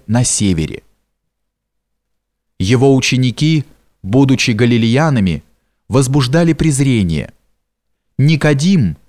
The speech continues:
который в одно из предыдущих паломничеств Иисуса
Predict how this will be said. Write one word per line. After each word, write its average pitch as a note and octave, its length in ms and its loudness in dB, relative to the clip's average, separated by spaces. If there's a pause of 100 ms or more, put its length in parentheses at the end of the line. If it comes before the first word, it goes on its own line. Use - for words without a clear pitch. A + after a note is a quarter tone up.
(220)
который C#3+ 420 0
в A#2 100 -2
одно C3+ 340 0
из - 200 -6
предыдущих B2+ 680 -2
паломничеств B2 800 -2
Иисуса B2 800 0